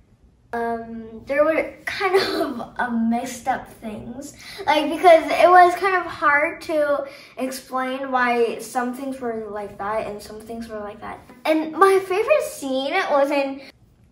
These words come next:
twenty-two, um,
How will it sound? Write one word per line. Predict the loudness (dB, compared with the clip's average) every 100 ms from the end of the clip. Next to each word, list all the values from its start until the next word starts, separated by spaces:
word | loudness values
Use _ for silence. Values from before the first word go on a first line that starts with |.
| _ _
twenty-two, | -12 0 2 2 0 0 -2 -4 -8 -14 -16 -8 0 2 2 0 0 2 0 -4 -4
um, | -2 0 -4 -10